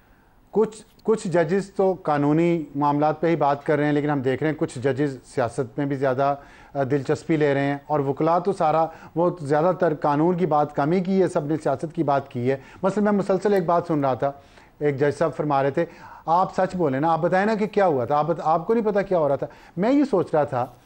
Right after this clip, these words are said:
कि जज साहब हिम्मत करके खुद ही बता दें क्या हो रहा था। जब इतनी दफ़ा बार बार दो दिन से एक बात कर रहे हैं, पता तो हमें भी सब कुछ है कि क्या हो रहा था, लेकिन इस वक्त कानूनी मसाइल हैं, आइनी मसाइल हैं,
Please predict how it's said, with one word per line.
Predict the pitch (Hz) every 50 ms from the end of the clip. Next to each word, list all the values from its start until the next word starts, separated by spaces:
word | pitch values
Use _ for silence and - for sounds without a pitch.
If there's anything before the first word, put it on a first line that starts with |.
| _ - - - -
कि | 277
जज | 240 185 196 196
साहब | 196 - 254 233 208
हिम्मत | 190 170 175 202 196
करके | 226 220 220 208 240
खुद | 220 - - 147 143
ही | 202
बता | 202 208 - 202 190
दें | 185 196 202
क्या | 170 202 196
हो | 196 180
रहा | 170 170
था। | 165 - 170 156 - _ - - - - -
जब | 180 226 214
इतनी | - 170 170 - - 214 254 262
दफ़ा | 214 214 180 190 196 202
बार | 165 139 147 143 151 165
बार | 175 202 190
दो | 151 143 151 165
दिन | 160 185 185
से | - - 185
एक | 175 151
बात | 135 131 139 147 147 -
कर | - 170 180
रहे | 180 165
हैं, | 143 131 - - - -
पता | 208 208 196 254
तो | 233 240 220
हमें | 180 175 170 185 196 190
भी | 202
सब | - - 170 135 -
कुछ | - 143 131 -
है | 123 104 104 - - - - -
कि | - 190
क्या | 190 - 208 202
हो | 196 185 151 127
रहा | 123 120 113
था, | 107 - - - - - - - -
लेकिन | 170 214 214 247 254 226 - -
इस | 202 214 208 - 247
वक्त | 247 240 247 - - - -
कानूनी | 190 170 165 165 175 185 196 190
मसाइल | 185 170 160 - 143 127 123 127 131
हैं, | 131 135 - -
आइनी | 170 180 190 190 190 196
मसाइल | 185 170 151 - 139 127 127 127 131
हैं, | 139 139 -